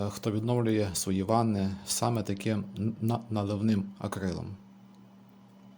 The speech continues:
Час роботи з ванною займає приблизно три години. За ці три години ванна повністю шліфується,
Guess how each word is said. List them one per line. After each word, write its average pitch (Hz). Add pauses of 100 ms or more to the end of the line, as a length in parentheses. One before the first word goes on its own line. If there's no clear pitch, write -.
(1160)
Час 156
роботи 131
з 113
ванною 127
займає 113
приблизно 110
три 110
години. 101 (1400)
За 110
ці -
три 127
години 117
ванна 101
повністю 101
шліфується, 131